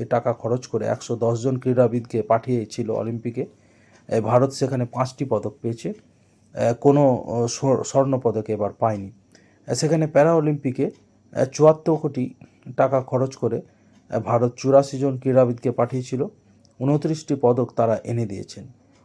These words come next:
অলিম্পিকে ভারত এখনও বড় শক্তি নয়, কিন্তু প্যারা অলিম্পিকে রীতিমতো শক্তিশালী দেশ হিসাবে কিন্তু উঠে এসেছে ভারত। আহ, সোনার ভিত্তিতে আঠারোতম স্থানে থাকলেও মোট পদক প্রাপ্তির ভিত্তিতে কিন্তু ভারত, উম, এগারোতম স্থান করে নিয়েছে।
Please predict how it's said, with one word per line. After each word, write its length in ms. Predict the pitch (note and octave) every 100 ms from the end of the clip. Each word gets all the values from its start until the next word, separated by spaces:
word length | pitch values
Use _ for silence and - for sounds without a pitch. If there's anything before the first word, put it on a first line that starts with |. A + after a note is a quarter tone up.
| _
অলিম্পিকে 460 | A#2+ D3+ C#3 C#3 C#3
ভারত 340 | A2 A#2+ A2+ - -
এখনও 340 | C3 D#3 C#3+
বড় 220 | A#2+ B2
শক্তি 420 | B2+ B2+ - C3+
নয়, 160 | A#2 C3
কিন্তু 240 | C#3+ A#2+
প্যারা 280 | A#2+ A#2+ C3
অলিম্পিকে 460 | C#3 C3 B2+ C3 A#2+
রীতিমতো 440 | A#2 B2 B2 B2
শক্তিশালী 580 | A#2+ A#2+ - C3+ B2+ A#2+
দেশ 200 | A#2 B2
হিসাবে 320 | A2 A2 G2+
কিন্তু 320 | G2+ G2+ - G#3+ _ _ _ _ -
উঠে 240 | C#3 C3
এসেছে 340 | A2+ A2 G2+
ভারত। 300 | F2+ G#2+ F#2+ - _ _ _ _ _
আহ, 180 | - A#2
সোনার 380 | - C#3+ D#3+ D#3+
ভিত্তিতে 420 | C3+ C3 B2+ C3
আঠারোতম 520 | B2+ B2+ C#3 C#3 C3+
স্থানে 340 | C#3 - B2 B2
থাকলেও 360 | B2+ B2 A2+
মোট 260 | G#2+ C#3 D#3 -
পদক 220 | B2 -
প্রাপ্তির 520 | - C3 C3 - C3+
ভিত্তিতে 440 | A#2+ B2 C3+ B2
কিন্তু 260 | A#2 G#2 A#2+
ভারত, 360 | A2 A2 A2 - _ _ _ _ _ _ A#2
উম, 120 | A#2+ -
এগারোতম 500 | C3+ C#3 B2 A#2 A2+
স্থান 340 | - - A2+
করে 260 | G#2 G#2+ G2
নিয়েছে। 340 | G2 G#2+ -